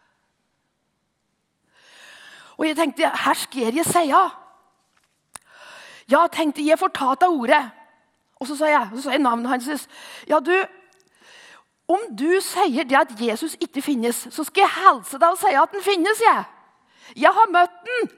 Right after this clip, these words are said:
"Han, har du møtt han, han?" "Jeg har møtt han i Bibelen."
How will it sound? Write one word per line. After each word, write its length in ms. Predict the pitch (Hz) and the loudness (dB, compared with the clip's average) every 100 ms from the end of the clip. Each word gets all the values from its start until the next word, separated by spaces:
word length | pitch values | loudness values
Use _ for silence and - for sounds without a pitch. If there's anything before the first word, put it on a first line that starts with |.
| _ _ _ _ _ _ _ _ _ _ - | _ _ _ _ _ _ _ _ _ _ 2
"Han, 160 | 370 | 2
har 80 | 381 | 2
du 80 | 392 | 4
møtt 280 | 359 359 381 | 4 2 2
han, 120 | 381 | 4
han?" 240 | 453 330 - _ _ _ _ _ _ _ _ - - | 4 2 -10 _ _ _ _ _ _ _ _ -20 2
"Jeg 100 | 277 | 4
har 160 | 440 349 | 4 2
møtt 280 | 294 - 320 | -8 -8 -4
han 140 | 403 | -2
i 80 | 359 | 2
Bibelen." 520 | 330 339 339 440 254 | 2 4 2 0 -4